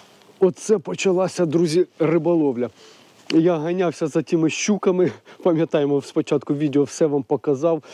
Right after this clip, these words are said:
Щук не спіймав, але судака був заборов.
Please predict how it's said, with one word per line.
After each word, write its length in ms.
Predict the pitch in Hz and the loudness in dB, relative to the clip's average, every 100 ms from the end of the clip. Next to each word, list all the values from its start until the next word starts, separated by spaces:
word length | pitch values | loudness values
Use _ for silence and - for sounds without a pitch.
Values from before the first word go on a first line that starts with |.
| - | -12
Щук 340 | - 170 - | -2 -2 0
не 140 | 156 160 | 0 0
спіймав, 580 | - 160 151 175 170 139 | 0 -2 0 2 0 0
але 340 | 143 139 156 | 0 2 2
судака 720 | 151 - 151 135 135 - 156 147 - - | 0 -4 -2 0 0 0 -2 -2 -6 -2
був 360 | 131 123 143 | 0 2 0
заборов. 720 | 127 104 147 127 147 143 127 | 0 0 -2 0 0 0 -2